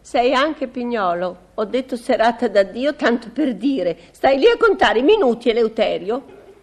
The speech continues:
Se ho fatto un po' di festa, l'ho fatto anche per te, per dimostrare agli amici che quando vuoi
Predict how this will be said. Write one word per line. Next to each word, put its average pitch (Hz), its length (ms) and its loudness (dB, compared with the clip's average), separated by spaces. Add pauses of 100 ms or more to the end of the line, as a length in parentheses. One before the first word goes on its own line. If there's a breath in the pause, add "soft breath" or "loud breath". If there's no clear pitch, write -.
(240)
Se - 140 0
ho 233 60 2
fatto 240 280 0
un 302 100 6
po' 285 120 4
di 240 120 -2
festa, 294 460 2
l'ho 320 80 2
fatto 226 420 -2
anche 403 420 0
per 339 240 -4
te, 302 200 -4
per 330 180 -6
dimostrare 453 840 0
agli 277 140 2
amici 269 600 -2 (280 loud breath)
che 415 200 4
quando 403 400 4
vuoi 359 440 4